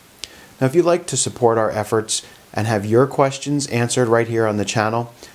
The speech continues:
please consider joining our Patreon community.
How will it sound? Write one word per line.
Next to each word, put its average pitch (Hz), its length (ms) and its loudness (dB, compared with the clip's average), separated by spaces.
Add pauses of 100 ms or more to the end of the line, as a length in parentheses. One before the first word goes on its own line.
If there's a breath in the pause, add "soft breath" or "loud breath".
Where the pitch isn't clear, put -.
(240 loud breath)
please 208 160 0
consider 139 460 2
joining 113 420 0
our 117 160 -2
Patreon 98 580 -2
community. 98 520 -2